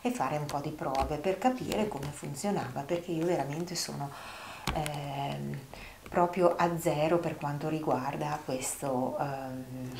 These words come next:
eh, questi progetti. Innanzitutto è fantastica perché potete poi creare dei,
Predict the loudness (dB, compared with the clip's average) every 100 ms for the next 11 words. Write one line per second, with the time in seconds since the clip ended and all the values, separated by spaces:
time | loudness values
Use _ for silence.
0 | -12 -16 -14 -6 -4 -4 -6 -8 -4 2
1 | 4 4 0 0 2 0 -4 -10 -10 -10
2 | -10 -12 -2 0 0 2 2 8 8 8
3 | 2 -2 0 0 0 0 0 0 -2 -4
4 | -6 -6 -6 -6 -4 -4 -4 -4 -4 -2
5 | -2 -2 0 2 2 0